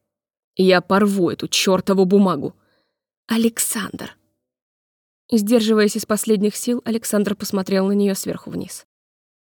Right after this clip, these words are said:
"Зачем? Чтобы спасти доктора Максвелла? Этим занимается полиция. Чтобы проявить себя?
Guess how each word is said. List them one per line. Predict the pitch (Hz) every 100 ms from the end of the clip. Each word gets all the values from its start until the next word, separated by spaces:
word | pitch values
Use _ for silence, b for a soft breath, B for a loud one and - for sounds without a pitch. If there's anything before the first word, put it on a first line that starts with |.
| _
"Зачем? | 190 185 180 - 190 - - _ _ _ _ _ _ _
Чтобы | - 214 196
спасти | - 185 - 214
доктора | 196 196 180
Максвелла? | 175 - - 214 180 - _ _ _ _ _ _ _ -
Этим | 196 208 202
занимается | 196 190 185 180 185
полиция. | 214 175 - - - - _ _ _ _ _ -
Чтобы | - 202 196
проявить | 214 196 196 202
себя? | - 190 190